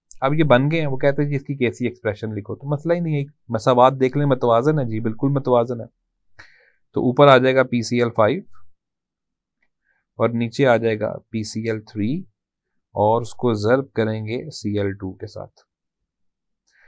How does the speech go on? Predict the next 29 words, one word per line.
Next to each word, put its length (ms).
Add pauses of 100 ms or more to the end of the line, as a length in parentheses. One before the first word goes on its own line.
(400)
चलें 240
जी, 160 (280)
अब 240
इसका 440
यूनिट 340
क्या 100
होगा? 200
जाहिर 340
है, 80
इसकी 360
जो 480 (240)
एक्टिव 360
मास 300
है 60
वो 300
होगी 240
मोल 500
per 120
decimeter 520 (140)
cube 160
में। 180 (880)
ये 60
पीसीएल 560
थ्री 300
की 140
भी 120
मोल 300
per 240
decimeter 520